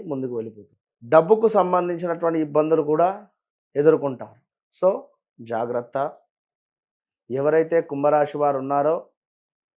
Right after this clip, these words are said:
వారికి రాబోయే రోజులలో ఉద్యోగానికి సంబంధించినటువంటి మార్పులు, చేర్పులు, వివాహం కాని వారికి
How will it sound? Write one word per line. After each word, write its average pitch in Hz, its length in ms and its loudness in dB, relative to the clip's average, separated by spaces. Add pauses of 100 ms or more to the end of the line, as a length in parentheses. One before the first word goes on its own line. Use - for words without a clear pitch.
(260)
వారికి 160 360 2
రాబోయే 151 500 4
రోజులలో 147 640 2 (880)
ఉద్యోగానికి 165 720 0
సంబంధించినటువంటి 143 840 -4
మార్పులు, 135 580 -4
చేర్పులు, 135 580 -4 (920)
వివాహం 147 420 2
కాని 135 280 -2
వారికి 131 420 -2